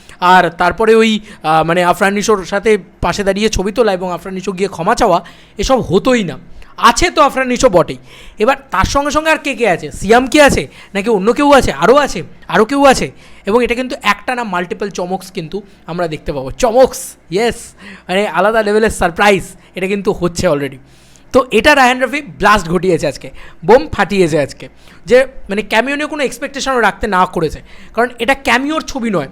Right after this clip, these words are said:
একটা জিনিস হয়েছিল আমাদের এখানে, দেখবে মির্জা ছবিটার ক্যামিওটা কার, ক্যামিওটা কার, এটা নিয়েই মাতামাতি হচ্ছিল বেশি।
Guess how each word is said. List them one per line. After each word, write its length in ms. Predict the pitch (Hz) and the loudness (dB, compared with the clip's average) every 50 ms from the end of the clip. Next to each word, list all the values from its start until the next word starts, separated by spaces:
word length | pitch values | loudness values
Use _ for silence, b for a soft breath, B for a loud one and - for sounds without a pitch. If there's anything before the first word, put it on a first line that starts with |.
| b b b b b b b b | b b b b b b b b
একটা 220 | - 220 - - 311 | -8 -6 -4 -4 -4
জিনিস 280 | 269 302 302 277 - | -4 -2 -4 -4 -4
হয়েছিল 240 | 262 262 - 262 247 | -4 -4 -4 -4 -4
আমাদের 220 | 233 220 220 226 226 | -4 -4 -4 -4 -4
এখানে, 160 | 196 226 233 | -4 -2 -2
দেখবে 180 | 220 208 208 | -2 -2 -2
মির্জা 300 | 202 196 202 190 196 226 | -2 -4 -2 -2 -2 -2
ছবিটার 320 | 214 - 196 190 185 180 208 B B B B - | -2 -4 -6 -6 -6 -6 -8 B B B B -4
ক্যামিওটা 500 | 247 254 277 285 320 330 330 320 311 277 | -2 -2 -2 -2 -2 -2 0 0 -2 -2
কার, 260 | 285 226 185 160 139 B B B B B _ | 0 -2 -2 -2 -4 B B B B B _
ক্যামিওটা 480 | 285 285 311 311 330 349 330 - 311 | -2 0 0 2 0 0 2 2 0
কার, 280 | 285 285 254 208 180 175 - | 0 0 0 -2 -2 -2 -2
এটা 240 | 196 233 233 294 285 | -4 -2 0 0 0
নিয়েই 240 | 294 311 330 330 320 | 0 0 0 -2 -2
মাতামাতি 400 | 302 269 254 269 262 254 233 240 | -4 -6 -6 -6 -6 -6 -4 -4
হচ্ছিল 340 | 214 196 - - 202 180 165 | -4 -6 -4 -4 -4 -2 -2
বেশি। 240 | 151 135 - - | -2 -4 -6 -12